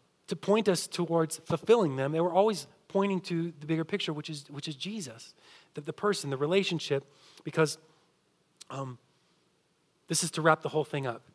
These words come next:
<laughs> The, the great promise of, um, the law was not that what you do will allow God to come.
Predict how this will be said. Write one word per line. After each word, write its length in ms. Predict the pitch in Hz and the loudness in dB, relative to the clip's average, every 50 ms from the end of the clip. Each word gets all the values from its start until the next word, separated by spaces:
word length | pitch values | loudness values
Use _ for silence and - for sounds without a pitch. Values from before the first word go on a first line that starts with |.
| _ _ _ _ _ - - - | _ _ _ _ _ -14 -10 -10
<laughs> 40 | 175 139 117 - _ _ _ _ _ _ _ _ _ _ _ _ _ _ _ _ _ _ _ _ - | -10 -10 -10 -14 _ _ _ _ _ _ _ _ _ _ _ _ _ _ _ _ _ _ _ _ -6
The, 80 | 190 175 156 | -6 -4 -4
the 60 | 160 170 | -6 0
great 280 | 151 175 214 277 175 - | 4 4 4 4 4 0
promise 480 | - 202 202 208 202 196 180 - - | 2 4 4 6 6 4 2 0 -2
of, 460 | - - 156 156 151 151 147 139 - - _ _ _ _ _ _ _ _ _ _ _ _ _ _ _ _ _ _ _ _ _ _ _ - | 0 2 4 4 4 4 2 -4 -10 -20 _ _ _ _ _ _ _ _ _ _ _ _ _ _ _ _ _ _ _ _ _ _ _ -18
um, 240 | 120 117 113 113 117 | -18 -16 -16 -14 -10
the 80 | - 139 | -10 -8
law 340 | 131 127 127 123 113 110 110 - _ _ _ _ _ _ _ _ _ _ _ _ _ _ _ _ _ - | -6 -4 -4 -6 -6 -8 -14 -20 _ _ _ _ _ _ _ _ _ _ _ _ _ _ _ _ _ -8
was 160 | 156 151 143 | -6 -2 0
not 280 | 151 151 175 190 156 147 | 2 2 2 2 2 2
that 260 | 147 139 139 143 131 - _ | 2 2 2 0 -4 -8 _
what 160 | - 143 143 | -4 -4 -4
you 120 | 143 147 139 | -4 -6 -8
do 420 | 127 151 156 151 147 143 143 135 - _ _ _ _ _ _ _ _ _ _ | -4 -2 -2 0 -2 -2 -6 -10 -14 _ _ _ _ _ _ _ _ _ _
will 140 | - 135 135 | -4 -2 2
allow 220 | 131 135 135 131 131 | 4 4 4 4 4
God 200 | 127 127 123 123 | 2 0 0 -2
to 60 | 135 | -4
come. 260 | - - 120 113 110 | -8 -10 -10 -10 -12